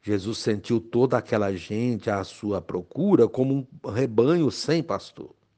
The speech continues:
Deixaram de lado o descanso e foram atender o povo.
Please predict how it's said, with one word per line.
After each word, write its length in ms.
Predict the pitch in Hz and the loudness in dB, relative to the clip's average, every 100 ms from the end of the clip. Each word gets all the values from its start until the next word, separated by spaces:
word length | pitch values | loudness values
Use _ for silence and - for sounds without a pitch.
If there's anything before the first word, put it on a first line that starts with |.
| _ _ _ - - - - | _ _ _ -20 -20 -20 0
Deixaram 520 | 110 120 - 117 117 | 4 6 6 4 4
de 140 | 107 107 | 2 2
lado 440 | 101 117 117 107 | 4 2 2 0
o 20 | |
descanso 920 | 104 104 - - 147 185 214 - - | 0 -2 -4 -4 2 4 4 0 -2
e 120 | 175 160 | -2 0
foram 400 | 131 151 151 139 | 6 6 6 2
atender 560 | 135 135 117 104 117 | 0 -2 -2 0 0
o 80 | 101 | 0
povo. 440 | - 90 85 _ | -6 -14 -14 _